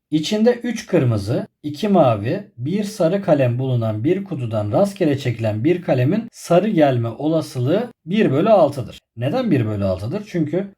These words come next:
toplamda altı tane var. Tüm durumum altı. Yukarıya bir yazarsam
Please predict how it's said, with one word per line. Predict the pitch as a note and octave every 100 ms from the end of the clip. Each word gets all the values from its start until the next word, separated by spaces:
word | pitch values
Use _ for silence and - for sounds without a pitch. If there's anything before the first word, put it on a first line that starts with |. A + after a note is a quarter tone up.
| _
toplamda | D3 D3 F#3 G3 G3+
altı | D3 D#3+ E3+ A3+
tane | G3+ A#2 G2
var. | G#2+ -
Tüm | - E3+ E3+
durumum | D3+ C3 A#2+
altı. | A2+ G#2+ G2 D3+ G3+ - -
Yukarıya | F#3 F#3 A#2+ G#2+ G#2+
bir | F3+ C#3+
yazarsam | A2 G2+ F#2+ F2+ F3+ G3